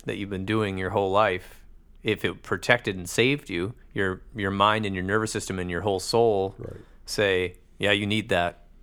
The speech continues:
Speaker 1: You need that. Don't give that up."
Speaker 2: Right.
Speaker 1: And that's part of your identity too.
Speaker 2: Exactly. I
Speaker 1: And
Speaker 2: think,
Speaker 1: then
Speaker 2: yeah.
Speaker 1: all of a sudden, y-, you know, you're going, "Nope, can't do that anymore. Ca-, I gotta, I gotta let that go." It, it's painful because it's like,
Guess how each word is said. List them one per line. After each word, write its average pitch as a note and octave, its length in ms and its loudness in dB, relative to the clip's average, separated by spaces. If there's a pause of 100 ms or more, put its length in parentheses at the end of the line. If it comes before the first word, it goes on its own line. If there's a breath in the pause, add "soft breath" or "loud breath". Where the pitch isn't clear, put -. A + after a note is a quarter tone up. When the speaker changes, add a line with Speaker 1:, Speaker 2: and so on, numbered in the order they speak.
(100)
Speaker 1:
You F2 120 -2
need A#2+ 160 2
that. G2+ 160 4
Don't G#2 160 -2
give G#2+ 140 2
that C3 180 6
up." G#2 300 -2
Speaker 2:
Right. E2+ 260 -4
Speaker 1:
And G2+ 120 -2
that's C3 160 4
part A2 200 2
of G2+ 60 -2
your G2 100 -2
identity F#2+ 440 -6
too. C3 460 -2
Speaker 2:
Exactly. F2 880 -4 (120)
I - 100 -4
Speaker 1:
And G2 100 -2
Speaker 2:
think, - 20 -4
Speaker 1:
then G#2+ 240 -2
Speaker 2:
yeah. F#2+ 80 -6
Speaker 1:
all G#2+ 160 2
of G#2+ 120 0
a G#2+ 60 0
sudden, A#2+ 500 2 (680 soft breath)
y-, - 80 -14 (100)
you G2 140 -6
know, F#2+ 240 0
you're F#2+ 120 -6
going, G2 260 0
"Nope, C3 440 2
can't B2 260 2
do D3+ 140 4
that B2+ 220 6
anymore. A#2 580 0 (200)
Ca-, - 120 -6
I G2+ 80 0
gotta, G2+ 260 0
I G2 120 -2
gotta G2+ 180 2
let G#2+ 160 0
that G2+ 220 2
go." A2 300 2
It, F#2+ 200 -4
it's G2+ 180 -6
painful C#3 720 0 (200)
because G#2+ 280 0
it's G#2 220 -4
like, G#2 260 0